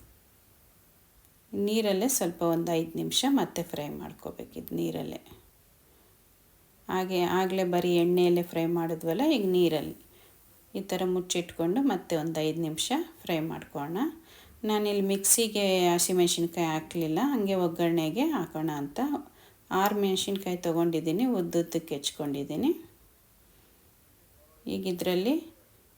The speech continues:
ಹಸಿಮೆಣ್ಸಿನ್ಕಾಯಿ ಹಾಕ್ತಾಯಿದ್ದೀನಿ. ನಿಮ್ಮ ಖಾರ ನೋಡ್ಕೊಳ್ಳಿ, ಎಷ್ಟು ಬೇಕೋ ಅಷ್ಟು ಹಾಕ್ಕೊಳ್ಳಿ. ಇದನ್ನು ಎಣ್ಣೆಯಲ್ಲಿ ಹಾಕ್ಬೇಡಿ, ಮುಂಚೆ ಎಣ್ಣೆಯಲ್ಲೇ ಹಸಿಮೆಣ್ಸಿನ್ಕಾಯಿ ಹಾಕ್ಬಿಟ್ರೆ ಈ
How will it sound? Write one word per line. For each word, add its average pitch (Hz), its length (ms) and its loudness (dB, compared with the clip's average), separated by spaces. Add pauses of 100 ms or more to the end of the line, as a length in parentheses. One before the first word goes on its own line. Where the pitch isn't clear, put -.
(760)
ಹಸಿಮೆಣ್ಸಿನ್ಕಾಯಿ 180 760 2
ಹಾಕ್ತಾಯಿದ್ದೀನಿ. - 640 -8 (2750)
ನಿಮ್ಮ 208 140 -6 (100)
ಖಾರ 196 200 6 (160)
ನೋಡ್ಕೊಳ್ಳಿ, 180 440 2
ಎಷ್ಟು - 220 -6
ಬೇಕೋ 165 180 -4 (100)
ಅಷ್ಟು - 220 -2
ಹಾಕ್ಕೊಳ್ಳಿ. 151 400 -4 (920)
ಇದನ್ನು 220 280 2 (100)
ಎಣ್ಣೆಯಲ್ಲಿ 202 440 4
ಹಾಕ್ಬೇಡಿ, 175 400 0 (120)
ಮುಂಚೆ 214 240 2 (120)
ಎಣ್ಣೆಯಲ್ಲೇ 202 460 4
ಹಸಿಮೆಣ್ಸಿನ್ಕಾಯಿ 180 760 2
ಹಾಕ್ಬಿಟ್ರೆ 170 500 -4 (800)
ಈ - 20 -2